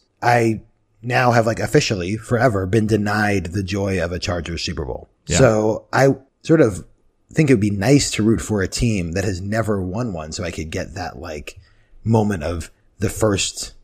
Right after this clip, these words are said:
Speaker 1: Super Bowl victory. Even for teams where their last one was thirty years ago, forty years ago, it's still meaningful. So they're certainly not too good. I think it's a valid question of if they're too bad. I think what you're telling me about the team, it just sounds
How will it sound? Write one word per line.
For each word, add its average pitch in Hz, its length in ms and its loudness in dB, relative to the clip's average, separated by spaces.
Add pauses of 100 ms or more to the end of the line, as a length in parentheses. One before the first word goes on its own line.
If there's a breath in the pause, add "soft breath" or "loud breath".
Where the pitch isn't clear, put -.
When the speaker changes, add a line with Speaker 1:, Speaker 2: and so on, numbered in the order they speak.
(180)
Speaker 1:
Super 95 260 -4
Bowl 87 180 -2
victory. - 500 -6 (280)
Even 160 320 4
for 127 140 2
teams 117 340 -2
where 107 140 2
their 104 140 0
last 104 320 0
one 98 120 -2
was 90 160 -6
thirty 92 260 0
years 101 260 -2
ago, 69 300 -2
forty 101 280 0
years 95 220 -2
ago, 73 140 -4
it's 71 100 -6
still 127 160 4
meaningful. 90 600 -2 (220)
So 147 80 2
they're 147 80 8
certainly 185 240 4
not 135 220 0
too 120 180 2
good. 80 220 -4 (340)
I 113 80 -2
think 123 180 0
it's 113 140 -2
a 101 60 -4
valid 101 340 -2
question 107 380 -2
of 98 100 -2
if 90 140 -8
they're 82 180 -6
too - 260 -8
bad. 78 480 -2 (480 soft breath)
I 110 100 0
think 101 420 -4 (320)
what 110 160 0
you're 104 120 -2
telling 139 300 2
me 127 80 4
about 104 260 2
the 87 80 -2
team, 107 420 -2 (140)
it - 160 -4
just 131 300 2
sounds 98 560 0